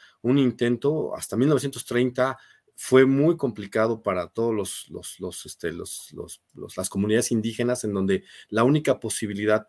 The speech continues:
para acceder al desarrollo y a la educación era que migraran a las ciudades, que,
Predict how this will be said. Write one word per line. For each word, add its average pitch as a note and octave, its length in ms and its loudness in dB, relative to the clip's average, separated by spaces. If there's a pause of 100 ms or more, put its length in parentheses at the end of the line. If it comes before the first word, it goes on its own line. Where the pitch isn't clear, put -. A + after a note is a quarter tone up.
para G2+ 220 -2
acceder G2 420 0
al B2 100 0
desarrollo G#2+ 540 0
y G#2 40 2
a F#2+ 80 -2
la F2 100 -4
educación F2+ 420 -4
era A#2 180 0
que A#2+ 120 -4
migraran A#2+ 760 -4 (420)
a G#2+ 140 -6
las G#2+ 160 0
ciudades, A2 560 2 (320)
que, B2 220 2